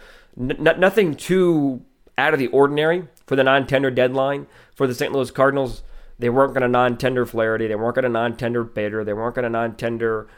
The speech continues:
Gallegos. Hicks, I guess you could have put a question mark on. They weren't gonna non-tender Reyes.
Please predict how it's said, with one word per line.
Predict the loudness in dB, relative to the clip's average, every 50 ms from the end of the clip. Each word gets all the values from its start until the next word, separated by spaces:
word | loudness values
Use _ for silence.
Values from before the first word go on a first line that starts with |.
| -20 _ -6
Gallegos. | -2 -2 0 2 2 2 2 2 2 2 0 -2 -4 -14 -18 -16 -6
Hicks, | -2 0 0 0 0 -2
I | -2 2
guess | 2 2 0 0
you | -4 -4
could | -2 -2
have | -2 0
put | 0 0 0
a |
question | 2 2 2 0 0 0 -4 -2
mark | 0 0 0 0 0
on. | 0 0 2 0 0 -2 -6 -10 -18 -18 -12
They | -6
weren't | -2 0 0 0 2
gonna | 0 0
non-tender | 0 2 0 0 -2 -2 -4 -2 0 0 0
Reyes. | 0 0 0 0 0 0 -2 -4 -12